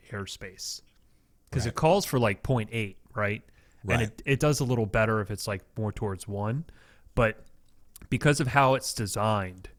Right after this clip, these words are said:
Speaker 1: right, you have the magnet in the front, and
Speaker 2: Mm-hmm.
Speaker 1: if you just do not, like, if it's too little airspace, that, the, the driver's gonna rub up against, like, the, the pole, and you're gonna
Speaker 2: Right.
Speaker 1: hear it.
Speaker 2: Yeah,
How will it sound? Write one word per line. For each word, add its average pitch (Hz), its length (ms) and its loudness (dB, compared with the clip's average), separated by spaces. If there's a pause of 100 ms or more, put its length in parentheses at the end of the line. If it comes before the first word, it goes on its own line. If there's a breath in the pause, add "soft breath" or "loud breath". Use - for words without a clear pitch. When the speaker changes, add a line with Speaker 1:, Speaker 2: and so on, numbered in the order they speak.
(120)
Speaker 1:
right, 107 260 0 (140)
you 117 160 0
have 110 240 2
the 110 100 -2
magnet 107 400 0
in 117 60 -8
the 104 80 -6
front, 107 420 -4 (480 soft breath)
and 123 200 0
Speaker 2:
Mm-hmm. 123 100 -6
Speaker 1:
if 117 240 0
you 127 80 2
just 113 300 -2 (480)
do 127 160 4
not, 117 360 2
like, 113 200 0
if 107 80 -2
it's - 160 -6
too 127 200 0
little 110 220 0
airspace, 107 720 -4 (420 soft breath)
that, 117 540 2 (220)
the, 120 260 -8
the 117 140 -4
driver's 123 460 6
gonna 110 140 -2
rub 107 240 2
up 104 160 -2
against, 104 400 -6
like, 98 360 -6
the, 98 240 -6
the 98 100 -6
pole, 104 480 -2 (600)
and 120 120 0
you're 113 100 2
gonna 98 140 -4
Speaker 2:
Right. - 80 -8
Speaker 1:
hear 110 200 0
it. 90 120 -14 (680 loud breath)
Speaker 2:
Yeah, 120 260 4